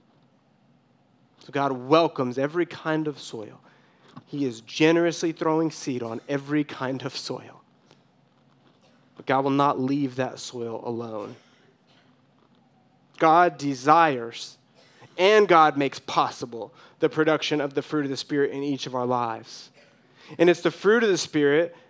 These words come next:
that's the evidence that God's Spirit lives in you. And this is good news. What does this mean? It means that the same Spirit that raised Christ from the dead lives in you,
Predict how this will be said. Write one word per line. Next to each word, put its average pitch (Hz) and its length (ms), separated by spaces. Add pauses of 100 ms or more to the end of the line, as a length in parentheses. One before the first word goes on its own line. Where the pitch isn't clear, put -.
(140)
that's 175 220
the 180 240
evidence 170 800 (160)
that 151 180
God's 185 400
Spirit 156 640 (120)
lives 180 580
in 123 160
you. 85 180 (720)
And 175 180
this 202 240
is 165 160
good 180 220
news. 196 260
What 196 120
does 170 120
this 165 160
mean? 208 220
It 160 100
means 185 680 (300)
that 185 140
the 180 120
same 220 480
Spirit - 580 (360)
that 175 120
raised 208 560
Christ 208 380
from 190 160
the 185 100
dead 208 300
lives 190 400
in 196 260
you, 202 540